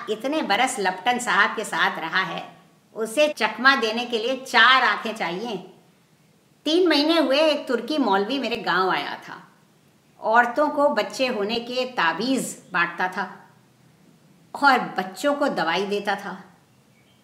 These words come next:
चौधरी के बड़ के नीचे मंजा बिछाकर हुक्का पीता रहता था और कहता था कि जर्मनी वाले बड़े पंडित हैं, वेद पढ़ पढ़कर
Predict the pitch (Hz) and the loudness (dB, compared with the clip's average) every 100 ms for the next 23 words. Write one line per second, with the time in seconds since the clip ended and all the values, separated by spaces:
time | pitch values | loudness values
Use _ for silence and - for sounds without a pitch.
0 | _ - 277 269 269 302 339 262 240 277 | _ -4 6 6 6 2 2 4 4 2
1 | 269 233 233 254 214 190 196 208 220 240 | 0 -2 -2 -4 -2 -2 0 2 2 2
2 | 185 - 233 262 202 226 254 - - - | 0 2 6 6 6 0 -2 -2 -8 -10
3 | 196 - 240 185 180 226 233 240 269 320 | -2 4 4 4 0 0 0 -2 2 4
4 | 285 - - - - 202 240 233 - 190 | 4 0 -12 -14 -2 2 2 0 -8 -8
5 | 185 226 233 233 202 190 220 247 294 294 | -4 0 0 -2 -2 0 2 0 -2 -8
6 | - _ _ - 196 190 190 196 220 214 | -20 _ _ -12 -8 -6 -4 -4 -2 0
7 | 196 220 202 208 226 - - 202 202 196 | 0 0 -2 -2 -4 -6 -2 0 0 -4
8 | 202 202 247 190 - _ _ - 208 247 | -6 -6 -6 -10 -20 _ _ -2 2 2
9 | 240 - 214 214 214 208 269 277 | 0 0 0 2 0 2 2 2